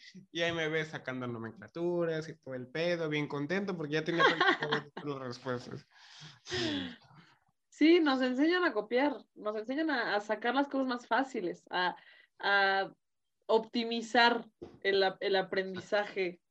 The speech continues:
Speaker 2: eh, el, o el, o el, la forma de representación en un, en un papel. O sea, a mí me, me impresionan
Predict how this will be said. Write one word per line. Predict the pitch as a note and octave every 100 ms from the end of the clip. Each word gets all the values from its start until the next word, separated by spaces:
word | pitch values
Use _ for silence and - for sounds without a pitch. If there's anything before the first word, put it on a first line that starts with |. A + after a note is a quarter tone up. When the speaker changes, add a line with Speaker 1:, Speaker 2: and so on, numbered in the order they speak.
| _
Speaker 2:
eh, | - F3+ F3+
el, | F3+ F3 F#3
o |
el, | F#3 F3 -
o | F#3
el, | F3+ F3+ F3 F3 E3+ D3+
la | F3 F3 -
forma | G3+ G#3+ G#3
de |
representación | F#3 F3+ E3+ F3+ F#3 F3 F3 F3 F#3+ F3+ F3 _ -
en | E3+ E3+
un, | F#3 F#3 F3+ E3+ _ - _ _ _ _ _ _ _
en | - G#3
un | A3 A3+
papel. | B3+ A#3 C4 F4 G3+
O | G3
sea, | A#3 A3
a |
mí | A3+ A#3+
me, | B3 C#4 C#4 C4
me | G3 G#3
impresionan | G3+ F3+ F#3+ F#3 A3+ A#3 B3+